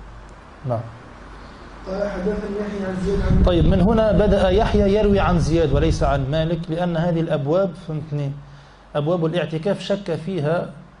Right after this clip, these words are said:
Speaker 1: يحيى هل سمعها من مالك أم لا، فرواها عن زياد،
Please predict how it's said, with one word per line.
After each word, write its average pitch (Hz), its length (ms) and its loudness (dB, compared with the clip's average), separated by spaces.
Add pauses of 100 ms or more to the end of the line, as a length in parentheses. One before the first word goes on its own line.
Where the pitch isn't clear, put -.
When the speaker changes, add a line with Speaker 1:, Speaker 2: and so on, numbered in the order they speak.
(420)
Speaker 1:
يحيى 165 300 -2
هل 147 180 -2
سمعها 156 560 -2
من 147 220 -2
مالك 156 420 -2
أم 139 200 -2
لا، 175 160 0
فرواها 165 460 0
عن 139 180 -2
زياد، 120 320 -2